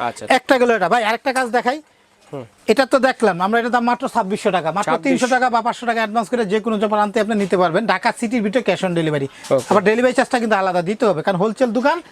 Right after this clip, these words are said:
Speaker 2: কারণ আমরা এগুলো মাল আসছে প্রায় দুই হাজার পিস। দেখা যায় আমরা পনেরো রোজার মধ্যে সেল হয়ে যাবে এটা,
Speaker 1: আচ্ছা,
Speaker 2: কারণ
Speaker 1: আচ্ছা।
Speaker 2: রোজার সময় এগুলো অনেক চাহিদা, সবারই লাগে, প্রয়োজন হয়।
Speaker 1: জি।
Speaker 2: তো একদম, আর এগুলা বললাম তো ভাই, এগুলা তো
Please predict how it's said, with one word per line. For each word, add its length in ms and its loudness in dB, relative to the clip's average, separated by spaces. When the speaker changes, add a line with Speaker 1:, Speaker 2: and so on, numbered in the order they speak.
Speaker 2:
কারণ 200 2
আমরা 160 4
এগুলো 240 2
মাল 180 2
আসছে 180 -4
প্রায় 180 0
দুই 140 0
হাজার 220 0
পিস। 140 -8
দেখা 140 4
যায় 80 2
আমরা 160 0
পনেরো 240 2
রোজার 240 2
মধ্যে 140 2
সেল 220 2
হয়ে 160 2
যাবে 220 0
এটা, 100 -6
Speaker 1:
আচ্ছা, 180 -10
Speaker 2:
কারণ 140 -2
Speaker 1:
আচ্ছা। 140 0
Speaker 2:
রোজার 220 4
সময় 180 2
এগুলো 200 2
অনেক 200 -2
চাহিদা, 320 0
সবারই 300 0
লাগে, 240 -2
প্রয়োজন 340 -2
হয়। 120 -2
Speaker 1:
জি। 100 -2
Speaker 2:
তো 40 4
একদম, 320 -2
আর 160 2
এগুলা 200 4
বললাম 300 2
তো 100 4
ভাই, 100 0
এগুলা 260 0
তো 40 2